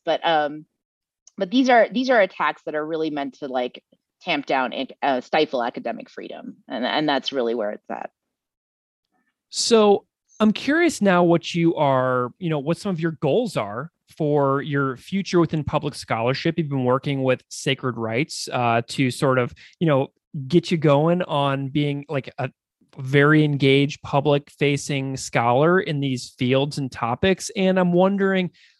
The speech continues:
Speaker 2: how you are approaching that and what you have that you're, that you're working on that you're really excited about.
Speaker 1: Well, I recently published an op-ed on, um,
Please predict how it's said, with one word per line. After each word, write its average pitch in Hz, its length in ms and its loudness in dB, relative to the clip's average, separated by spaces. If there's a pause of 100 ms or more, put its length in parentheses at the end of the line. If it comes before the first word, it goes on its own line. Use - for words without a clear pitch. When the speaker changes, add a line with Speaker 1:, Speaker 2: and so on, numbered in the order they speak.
(240)
Speaker 2:
how 202 680 -2
you 180 360 -2
are 135 580 0
approaching 202 500 -6
that 220 300 -4
and 147 320 -6
what 170 240 -2
you 190 80 -2
have 175 560 0
that 185 160 0
you're, 175 420 0
that 180 140 -8
you're 180 120 -4
working 180 360 -4
on 175 100 -6
that 175 60 -4
you're 170 160 -4
really 175 180 -2
excited 185 400 -4
about. 101 300 -6 (1600)
Speaker 1:
Well, 262 240 10
I 262 120 6
recently 277 460 0
published 262 380 2
an 247 100 2
op-ed 202 680 2 (120)
on, 185 460 0 (180)
um, 160 540 -4